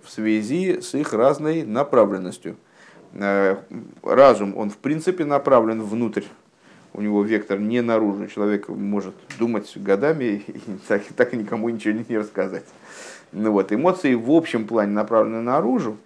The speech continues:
но с Хагат он находится в непосредственной связи с Сехером, а с-,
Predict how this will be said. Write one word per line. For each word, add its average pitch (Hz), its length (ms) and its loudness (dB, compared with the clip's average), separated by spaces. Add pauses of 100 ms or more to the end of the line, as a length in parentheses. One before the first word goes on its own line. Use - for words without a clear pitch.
(300)
но 113 600 2
с 101 400 -2
Хагат 180 440 2 (220)
он 135 180 -4
находится 143 420 -4
в 123 40 -4
непосредственной 113 560 -4
связи 104 440 -8
с - 300 -20
Сехером, 92 500 -4
а 98 460 -2
с-, - 180 -18